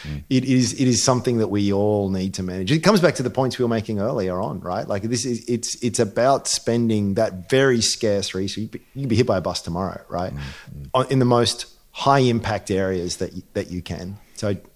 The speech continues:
Speaker 2: third time that I've made the point, but I'll make it again. Is it is, it is something to, to,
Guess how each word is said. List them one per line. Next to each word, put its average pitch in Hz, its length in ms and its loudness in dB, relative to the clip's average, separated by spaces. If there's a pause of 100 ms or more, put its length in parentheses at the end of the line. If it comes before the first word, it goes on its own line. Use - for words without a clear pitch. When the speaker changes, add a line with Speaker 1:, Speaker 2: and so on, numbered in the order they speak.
(340)
Speaker 2:
third 139 260 6
time 120 220 6
that 113 100 2
I've 104 120 2
made 110 160 4
the 113 80 2
point, 113 240 4
but 123 80 6
I'll 127 80 8
make 135 240 4
it 120 80 6
again. 110 360 2
Is 110 220 0
it 123 380 0
is, 110 340 2
it 120 140 2
is 110 180 2
something 107 380 0
to, 101 320 0
to, 101 480 -2